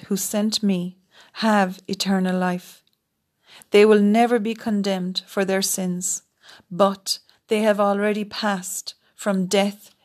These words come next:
into life." Hallelujah. Friend, you've already passed from death into life. You do not need to fear death. Jesus is w-, one of the things he did, uh, when he was raised from the dead was he defeated the power of,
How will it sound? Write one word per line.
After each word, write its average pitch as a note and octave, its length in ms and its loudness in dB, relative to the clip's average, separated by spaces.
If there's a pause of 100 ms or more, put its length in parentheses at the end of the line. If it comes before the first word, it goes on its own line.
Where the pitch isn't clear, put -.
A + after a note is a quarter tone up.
(100)
into G3+ 300 -2
life." F3+ 460 -8 (480)
Hallelujah. G3 760 -2
Friend, A3 320 -2
you've A3 200 0
already F#3+ 320 -2
passed F#3+ 360 -10
from G3 120 -6
death F3+ 260 -8
into F3+ 220 -10
life. F3+ 260 -12 (260)
You A3+ 160 0
do A3+ 140 0
not G3 220 2
need F#3+ 180 -2
to F#3 80 -12
fear G3 300 -4
death. F3+ 360 -8 (1120)
Jesus A#3 500 0
is F#3+ 140 -2
w-, F#3+ 260 -6
one A#3 160 2
of A#3+ 100 0
the A3 80 -6
things A3+ 320 -4
he G#3+ 80 -4
did, F#3+ 360 -4 (580)
uh, G3 180 -4
when G3 180 -2
he G3+ 80 2
was G3+ 160 -2
raised G#3 300 -2
from F#3+ 160 -4
the F3+ 200 -6
dead F3+ 220 -6 (1300)
was G3+ 200 0
he B3+ 220 0
defeated G#3 640 -2 (120)
the - 80 -4
power G3 540 0
of, F3+ 300 -8